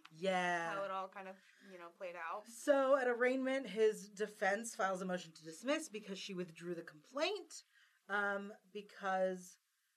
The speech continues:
Speaker 1: as Carissa says to Kat, "While you were looking after the case, she was looking after herself."
Speaker 2: Yeah.
Speaker 1: She got paid off, and she says, I got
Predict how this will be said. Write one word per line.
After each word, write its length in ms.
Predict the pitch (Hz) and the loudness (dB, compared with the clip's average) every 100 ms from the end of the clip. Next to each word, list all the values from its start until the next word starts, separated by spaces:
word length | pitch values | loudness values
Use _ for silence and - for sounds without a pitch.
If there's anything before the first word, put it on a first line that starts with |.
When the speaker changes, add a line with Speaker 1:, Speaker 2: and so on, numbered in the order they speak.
| _ _ _ | _ _ _
Speaker 1:
as 160 | 190 196 | -4 -4
Carissa 320 | - 202 190 | -2 -2 -2
says 140 | 190 190 | -8 -10
to 80 | - | -6
Kat, 280 | 262 277 | 0 2
"While 120 | 214 196 | 2 -2
you 120 | 208 | 0
were 100 | 214 | 0
looking 200 | 202 190 | 0 -4
after 200 | 180 175 | -8 -10
the 60 | 175 | -10
case, 360 | 214 214 208 | 0 0 0
she 160 | - 202 | -10 -10
was 140 | 180 | -10
looking 240 | 180 175 165 | -8 -8 -10
after 220 | 151 156 | -16 -18
herself." 380 | 143 - - - _ _ _ 208 | -20 -20 -20 -20 _ _ _ _
Speaker 2:
Yeah. 180 | 202 190 190 | -20 -18 -18
Speaker 1:
She 140 | 185 196 | -8 -4
got 200 | 196 - | -4 -4
paid 180 | 190 226 | 0 4
off, 320 | 262 247 247 - | 6 6 4 -6
and 160 | 185 202 | -8 -6
she 160 | 196 | -8
says, 340 | 185 196 185 190 | -2 2 2 0
I 80 | |
got 220 | 180 190 | 0 0